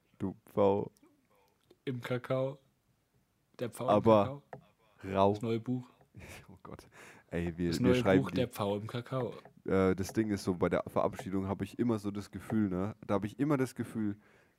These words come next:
Speaker 1: die
Speaker 2: Ja.
Speaker 1: Qualität unserer Reime bei der Verabschiedung ist dann endlich mal auf dem Level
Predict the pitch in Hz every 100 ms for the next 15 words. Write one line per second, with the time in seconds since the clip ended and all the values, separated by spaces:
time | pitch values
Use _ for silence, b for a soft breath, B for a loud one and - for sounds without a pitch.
0 | b 104 - 107 104 104 - 120 - 107
1 | - 92 87 85 101 110 92 92 87 82
2 | - 95 - 101 92 92 95 _ _ b
3 | b b b b b _ 104 - 101 101
4 | - 113 107 110 104 98 90 - 98 92
5 | 95 101 101 98